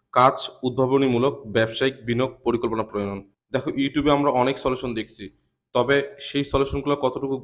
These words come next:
যুক্তিসঙ্গত সেটা অবশ্যই আমরা বইয়ের সাথে মিলাই দেখব। তো প্রথমে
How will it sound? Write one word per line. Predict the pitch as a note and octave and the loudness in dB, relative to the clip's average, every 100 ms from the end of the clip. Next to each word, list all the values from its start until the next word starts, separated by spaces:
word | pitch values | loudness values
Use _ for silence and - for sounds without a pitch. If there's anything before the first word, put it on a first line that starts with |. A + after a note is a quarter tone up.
| - A#2+ A2+ | -10 -14 -12
যুক্তিসঙ্গত | C3 - - C3 A2 A2+ C#3+ - - - | -10 -8 -6 -2 -2 -2 -4 -8 -20 -6
সেটা | B2+ A#2+ | 0 2
অবশ্যই | A#2+ C3 - | 2 -2 -2
আমরা | C3+ C3+ G#2+ | 0 -2 0
বইয়ের | A2+ C3 C3 | 2 4 2
সাথে | C#3 C3+ B2+ | -2 -2 0
মিলাই | A2+ G#2+ | 0 -2
দেখব। | G2+ G2+ F#2+ _ _ _ | -6 -8 -12 _ _ _
তো | A#2+ - | -6 -2
প্রথমে | C#3 D#3+ | 0 2